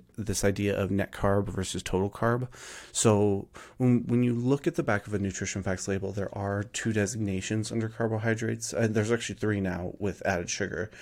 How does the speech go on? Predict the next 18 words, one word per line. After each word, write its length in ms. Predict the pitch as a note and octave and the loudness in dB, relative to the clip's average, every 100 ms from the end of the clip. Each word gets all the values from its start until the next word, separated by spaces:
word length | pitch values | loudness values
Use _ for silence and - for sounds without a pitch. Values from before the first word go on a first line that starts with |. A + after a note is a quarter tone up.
| - - - - | -18 -18 -8 0
but 240 | G#2+ - | 0 0
you 140 | A2+ | -2
have, 600 | G2 G#2 G2 F#2+ F#2+ G2 - | -2 0 0 0 -2 -6 -10
uh, 320 | - G#2+ F2 | -4 -2 0
listed 380 | F#2 A2 A2+ A#2 | -2 -4 -2 0
on, 320 | G#2 F#2+ F#2 - | 0 0 -4 -4
on 340 | G2 G2 G2 | -4 -4 -4
a 40 | - | -4
majority 380 | G#2+ G#2 G#2 G2+ | -4 0 0 0
of 60 | |
food 160 | - G#2 | -2 -2
packages, 440 | G2 - - F#2+ | -2 -4 -6 -6
total 300 | - - B2+ | -2 2 2
carbohydrate, 720 | B2 B2 A#2 A#2+ A2+ A2+ A2 | 2 0 2 0 2 0 0
net 240 | A2+ A2 - | 0 -2 -2
tar-, 300 | A#2 A2+ A2+ - | -2 -2 -4 -12
net 320 | - A#2 G#2+ - | -4 -2 -2 0
carbohydrate. 720 | A#2+ A2+ G#2+ A2 G#2 G#2 | 0 2 0 -2 0 -2